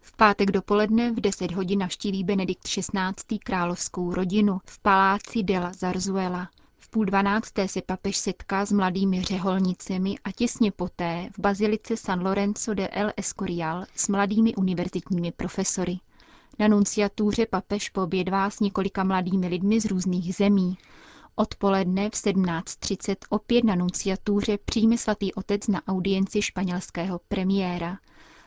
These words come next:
Páteční program pak uzavře pobožnost křížové cesty na náměstí Plaza de Cibeles.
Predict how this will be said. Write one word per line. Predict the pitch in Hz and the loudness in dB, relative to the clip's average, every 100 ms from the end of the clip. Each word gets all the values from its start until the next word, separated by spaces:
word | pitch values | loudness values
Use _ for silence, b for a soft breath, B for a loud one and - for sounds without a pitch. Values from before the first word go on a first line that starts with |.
| B | B
Páteční | 190 185 185 - 202 180 | 0 0 -2 -2 -2 -2
program | - 175 185 196 | -2 -2 0 0
pak | - 202 - | 0 -4 -2
uzavře | 214 240 233 | 2 2 2
pobožnost | 214 185 202 202 202 208 - | 0 0 0 0 -2 -2 -6
křížové | - 190 190 180 185 | -2 0 0 -2 -4
cesty | - 190 - | -6 -4 0
na | 196 | 0
náměstí | 175 170 185 196 - - 202 202 - | 0 0 0 0 -2 -8 -6 -6 -4
Plaza | 190 190 - 202 | -4 -4 -6 -6
de | 175 180 | -4 -6
Cibeles. | - 185 170 180 175 - - | -6 -6 -4 -2 -4 -8 -16